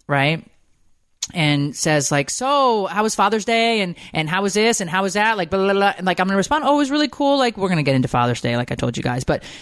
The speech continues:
I would respond, even though I really don't wanna respond. So instead of, because I don't know how to say it, I wouldn't say, like, "I,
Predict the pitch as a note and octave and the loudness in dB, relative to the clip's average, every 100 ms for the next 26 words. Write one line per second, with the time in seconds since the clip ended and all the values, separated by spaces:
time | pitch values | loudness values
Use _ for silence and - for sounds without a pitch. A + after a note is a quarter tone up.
0 | - - F3+ F#3 E3+ - C#4 C#4 G#3+ F#3+ | -8 -4 0 0 -2 -2 0 2 0 -2
1 | F#3 E3+ D#3+ E3 D#3+ D#3 C#3+ F#3+ C#4 A#3 | 0 2 2 0 0 0 -2 -2 0 0
2 | - F#3+ D#3 D3+ F#3 F3+ - B3+ C#4 C#4+ | 0 0 0 0 0 0 0 0 2 0
3 | A3+ - - - - - C4 A#3 A3 A#3 | -2 -14 -20 -8 -6 0 0 2 0 0
4 | B3+ D4+ B3 B3 A3+ - A#3+ A#3 B3 G3+ | 0 0 0 0 0 0 2 2 2 0
5 | A3+ D4 B3+ B3+ A3 F#3 F#3+ | 0 -2 0 2 0 0 -4